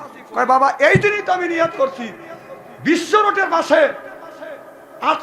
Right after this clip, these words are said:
শতাংশ, আহ, ষোলো শতাংশ জায়গা আছে, আমি আপনার নামে রেজিস্ট্রি করে দেবো, যার এক শতাংশের দাম হলো পঞ্চাশ লক্ষ টাকা।" তাহলে বাবা পাগল হবে কি হবে না? কথা কন।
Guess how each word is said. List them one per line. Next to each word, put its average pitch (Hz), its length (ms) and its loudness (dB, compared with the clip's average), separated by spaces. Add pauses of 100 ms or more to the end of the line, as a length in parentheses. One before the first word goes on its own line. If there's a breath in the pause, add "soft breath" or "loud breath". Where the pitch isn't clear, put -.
শতাংশ, 339 300 -2
আহ, 269 240 0
ষোলো 349 300 0
শতাংশ 370 340 -2
জায়গা 285 380 2
আছে, 262 160 -2
আমি 269 120 -4
আপনার 240 280 -4
নামে 226 200 -6
রেজিস্ট্রি 185 340 -6
করে 151 200 -4
দেবো, 127 360 -4 (1040)
যার 208 160 4 (200)
এক 285 360 2
শতাংশের 302 520 -4
দাম 240 180 -4
হলো 233 220 -4
পঞ্চাশ 208 400 -8
লক্ষ 175 180 -6
টাকা।" 151 260 -12 (1500)
তাহলে 180 120 -10
বাবা 196 240 2
পাগল 202 300 0
হবে 240 240 4
কি 214 100 -4
হবে 165 240 2
না? 143 140 -6
কথা 170 180 0
কন। 175 220 -2